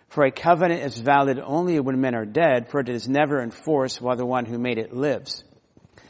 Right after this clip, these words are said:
Therefore, even the first covenant was not inaugurated, inaugurated without the blood.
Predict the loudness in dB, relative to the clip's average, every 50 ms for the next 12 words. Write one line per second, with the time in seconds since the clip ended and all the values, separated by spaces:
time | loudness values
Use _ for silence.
0 | _ _ _ 4 4 4 4 2 0 0 0 0 -2 -4 -10 _ _ _ _ _
1 | _ -2 0 2 4 4 4 4 2 2 0 6 8 8 10 8 6 4 -2 -6
2 | -10 -16 -20 _ _ _ _ _ _ -2 0 0 0 0 -2 -6 -8 -10 -12 -18
3 | _ -20 -20 -20 _ _ 0 0 2 4 6 6 8 8 6 6 4 4 4 4
4 | 4 2 2 2 2 2 2 0 -2 -4 -4 -8 -14 _ _ _ _ _ _ _
5 | _ _ _ _ _ -2 2 4 4 4 6 4 2 2 2 2 0 -2 0 0
6 | 0 0 0 -2 -8 -4 2 6 8 8 8 6 4 -2 -8